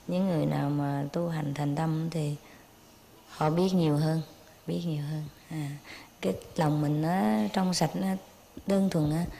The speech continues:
thì mình sẽ nhận biết nhiều, rất nhiều, rất nhiều điều mà những người khác không biết được.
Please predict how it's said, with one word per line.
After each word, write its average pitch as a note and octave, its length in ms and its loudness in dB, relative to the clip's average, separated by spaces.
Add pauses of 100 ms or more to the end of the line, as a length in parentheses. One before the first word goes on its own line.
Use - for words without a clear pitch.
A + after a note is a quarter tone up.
(260)
thì E3+ 120 0
mình D#3 180 2
sẽ F3 160 2
nhận D#3 280 4
biết G#3+ 200 4
nhiều, D3+ 300 6
rất G#3 260 0
nhiều, C#3+ 300 4 (120)
rất F3+ 180 -6
nhiều D3 240 2
điều C#3 280 2 (580)
mà D3 100 0
những C#3+ 260 4
người D3 180 4
khác F3 220 2
không F3 180 4
biết F3 220 2
được. C3+ 220 0